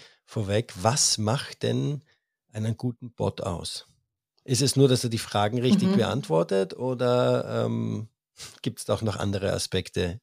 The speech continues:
Speaker 1: die einen guten Bot ausmachen?
Speaker 2: Ähm, also ich muss, also natürlich ist zum einen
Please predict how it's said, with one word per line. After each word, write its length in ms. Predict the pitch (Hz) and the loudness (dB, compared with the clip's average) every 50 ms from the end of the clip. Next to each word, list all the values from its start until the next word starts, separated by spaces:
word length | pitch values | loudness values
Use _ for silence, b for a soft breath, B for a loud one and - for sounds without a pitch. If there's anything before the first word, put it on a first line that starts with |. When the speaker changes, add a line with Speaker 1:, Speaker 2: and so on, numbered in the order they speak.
| _ _ | _ _
Speaker 1:
die 100 | - 107 | -4 -2
einen 200 | 98 95 95 90 | 0 0 0 -2
guten 360 | - - 110 - - 107 90 - | -2 -2 -2 -2 -2 -4 -4 -2
Bot 240 | - 95 - - - | 0 0 0 0 -2
ausmachen? 500 | - 87 90 - 87 85 80 - 92 - _ _ _ _ _ _ _ _ _ _ _ _ _ _ _ _ - B B B B B B B B B B B B B B - | -4 -4 -4 -4 -6 -8 -8 -10 -12 -14 _ _ _ _ _ _ _ _ _ _ _ _ _ _ _ _ -16 B B B B B B B B B B B B B B 6
Speaker 2:
Ähm, 1160 | 226 226 226 226 233 233 233 233 233 233 233 233 233 233 233 233 233 233 233 233 233 233 226 226 233 - _ _ _ _ _ _ _ _ _ _ - | 8 8 8 8 8 6 6 6 6 6 6 6 6 4 4 4 4 4 4 2 2 2 0 -2 -6 -16 _ _ _ _ _ _ _ _ _ _ 4
also 160 | 226 220 262 | 6 6 6
ich 120 | 262 262 | 4 4
muss, 320 | 269 262 254 - - - - | 4 4 4 2 2 4 6
also 140 | 233 220 | 8 8
natürlich 380 | 226 220 214 220 - 254 247 226 | 10 10 8 8 8 8 10 10
ist 180 | 226 214 - - | 10 10 8 6
zum 140 | 208 190 | 6 4
einen 680 | - - 180 185 190 190 190 190 190 185 185 185 185 - | 4 6 6 6 6 6 4 4 4 2 2 0 0 -4